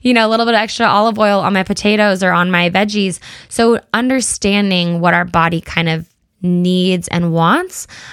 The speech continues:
um, rather than just the craving of, like, "Oh, I for sure want the Sour Patch Kids," or "I for sure want, you know, the baked, the full load-, loaded baked potato on the side."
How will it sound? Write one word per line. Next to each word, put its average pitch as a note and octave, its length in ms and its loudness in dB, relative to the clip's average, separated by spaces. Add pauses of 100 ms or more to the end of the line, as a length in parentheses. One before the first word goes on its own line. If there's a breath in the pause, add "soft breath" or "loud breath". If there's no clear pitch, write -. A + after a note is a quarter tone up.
(140 loud breath)
um, G3 280 0
rather A#3 280 0
than G#3 160 -2
just F#3+ 180 -4
the F#3+ 80 -4
craving E3+ 440 0
of, D#3+ 100 -2
like, D#3 240 0
"Oh, F#3+ 120 2
I F3 100 0
for F#3 180 -4
sure E3+ 260 -2
want D#3+ 200 -2
the E3+ 80 -10
Sour D3+ 260 -2
Patch - 320 -4
Kids," - 260 -4
or F3 80 0
"I E3 120 0
for F#3 160 -4
sure F3+ 280 0
want, E3 300 0 (380 loud breath)
you F#3+ 80 0
know, F3 100 2
the F3+ 80 2
baked, F3+ 320 -2
the G3 80 0
full F#3+ 220 2
load-, F3 260 2
loaded E3+ 320 0
baked D#3+ 220 -2
potato D#3+ 340 -2
on D#3 140 -2
the D#3 40 -2
side." D3+ 440 -4